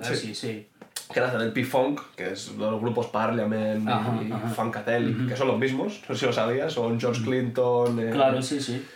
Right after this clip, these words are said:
Speaker 1: eh,
Speaker 2: Sí.
Speaker 1: Bootsy
Speaker 2: Bootsy,
Speaker 1: Collins,
Speaker 2: claro,
Speaker 1: Máquina Bootsy.
Speaker 2: sí.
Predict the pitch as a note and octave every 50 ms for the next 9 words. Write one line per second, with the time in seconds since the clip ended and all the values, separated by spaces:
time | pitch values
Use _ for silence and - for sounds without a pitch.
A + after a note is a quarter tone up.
0 | - - _ - B2 A#2 A2+ A2+ A#2 B2 C3+ C3 C3 - B2+ A#2+ C#3 C#3+ C3 B2+
1 | C3 B2+ B2+ B2+ B2+ B2 A#2+ A#2 A#2+ A#2+ B2 B2 B2 A#2 - - A2 A2 - C#3+
2 | C3 B2 A#2 A2 G#2+ G#2+ A#2 A#2 A2 - - - D3 B2 G#2+ G#2+